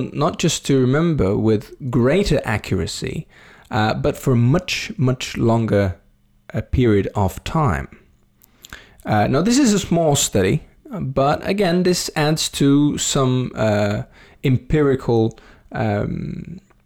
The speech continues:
experience i-, that we've already had with, with singing. The, the doctor in charge, that, uh, Doctor Karen that I mentioned earlier, she said,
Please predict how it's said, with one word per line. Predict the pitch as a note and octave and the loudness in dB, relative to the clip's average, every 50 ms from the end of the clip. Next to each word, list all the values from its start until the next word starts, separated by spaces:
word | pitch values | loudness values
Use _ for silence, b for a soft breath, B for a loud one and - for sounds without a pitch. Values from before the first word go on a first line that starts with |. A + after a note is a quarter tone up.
| _ - | _ -4
experience | G#3 G3+ - - - - C#3+ C3 A2+ G#2 F#2+ - - | -4 -4 -2 -2 -2 0 2 2 2 2 0 0 -2
i-, | - - - | -4 -4 -2
that | A2+ A2+ G#2+ - - | -2 -2 0 2 2
we've | A2 G2+ G2 | 2 2 2
already | A2 G#2 G#2 G#2 G2+ | 2 2 2 2 2
had | F2 G#2 C3+ B2 A2 F#3+ D3+ B2 - | 2 2 2 2 0 0 -2 -2 -2
with, | G#2+ G2 F#2 - - - - - b b b b b b b b | -2 -2 -2 -6 -10 -20 -20 -20 b b b b b b b b
with | b - G#2 G2 - | b -2 -2 -2 -2
singing. | - - C3 A#2 A2 F#2+ F#2 F#2+ F#2+ | -2 -2 0 0 0 0 0 0 0
The, | A#2+ C3 B2+ | 0 0 0
the | A#2 A#2+ A#2+ A#2 | 0 0 0 0
doctor | A2+ A2+ C3+ D3+ E3+ - - - G#2 G#2 | 0 0 0 0 0 -2 -2 -2 0 0
in | G2 G2 G2 G2 | 2 0 0 -2
charge, | - - B2+ G2 F2 E2 F2 E2+ - - - - - | -2 -2 0 0 0 -2 -4 -6 -8 -10 -14 -12 -8
that, | - G2 G2+ G#2 - - _ _ - - | -6 -6 -6 -6 -10 -14 _ _ -6 -4
uh, | G#2 G2 F#2+ G2 G2 G#2 | -2 -2 -2 -2 -4 -4
Doctor | G#2 G2+ G2+ - - G#2 | -2 -2 -2 -2 -2 -4
Karen | - - A#2+ A#2 A2 G#2 G2+ | -2 -2 0 0 0 2 2
that | G2 F#2+ F#2+ | 2 2 2
I | F#2+ | 0
mentioned | F#2 G2 G#2 G2+ - - G#2+ G2 F#2 F2+ - - - _ - | 0 0 0 0 -2 -4 -4 -4 -4 -6 -8 -10 -18 _ -4
earlier, | G2+ G2 G2+ G2+ F#2+ F#2 F2+ | 0 2 2 2 2 0 -2
she | F2+ - - E3+ F3 | -4 -4 -2 0 0
said, | E3 - - C3+ A#2+ A2+ A2 - | 0 0 0 0 0 0 -2 -4